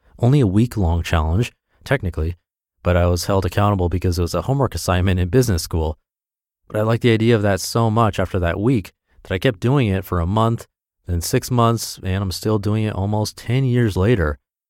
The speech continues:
But Steve makes a good point. Defining it clearly of what constitutes a success for each day of the challenge is important. For this month's challenge of random acts of kindness, you just need to check one off in our list each day.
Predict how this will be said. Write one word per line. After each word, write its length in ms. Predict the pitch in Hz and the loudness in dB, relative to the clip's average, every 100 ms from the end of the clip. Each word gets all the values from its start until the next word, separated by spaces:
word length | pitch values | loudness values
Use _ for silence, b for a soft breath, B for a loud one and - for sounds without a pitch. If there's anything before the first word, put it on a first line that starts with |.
| _ _ - | _ _ -6
But 140 | 92 | -4
Steve 300 | - 120 113 | 0 2 4
makes 200 | 110 98 | 2 0
a 60 | 90 | 0
good 220 | 98 90 | 0 0
point. 340 | - 95 101 | 0 2 2
Defining 380 | 92 - 95 92 | 0 0 2 2
it 100 | 82 | -2
clearly 480 | - - 95 101 104 | -6 0 2 4 2
of 100 | 85 | 2
what 140 | 90 | 0
constitutes 640 | - 90 90 98 87 98 87 | 0 0 0 0 0 0 0
a 100 | 80 | -2
success 560 | - - - 80 90 | -4 -6 0 0 0
for 180 | - 78 | -2 -2
each 300 | 85 90 - | 0 -2 -2
day 180 | 82 92 | 0 2
of 100 | 90 | 0
the 40 | |
challenge 400 | 87 104 101 104 - | 0 0 2 0 0
is 220 | 135 123 | 0 2
important. 460 | 87 110 113 76 - _ _ _ _ _ _ | 2 2 2 0 -6 _ _ _ _ _ _
For 120 | - | -2
this 160 | 95 127 | 0 2
month's 220 | 143 135 | 0 0
challenge 300 | 143 147 147 | 0 2 2
of 80 | 98 | 2
random 260 | 104 117 | 2 2
acts 180 | 113 117 | 0 0
of 80 | 101 | -2
kindness, 460 | 120 117 135 156 107 | 0 0 0 0 0
you 80 | |
just 160 | 107 120 | -2 0
need 140 | 143 | 0
to 60 | 131 | 0
check 360 | - 120 120 b b - | 0 -2 -2 b b -8
one 340 | 98 117 160 | 0 2 2
off 400 | - 160 107 - | 4 4 2 0
in 120 | 120 | -2
our 140 | 147 139 | 0 2
list 340 | 131 151 - | 2 2 0
each 260 | 123 127 - | -4 -6 -2
day. 360 | 147 107 80 | 0 2 -2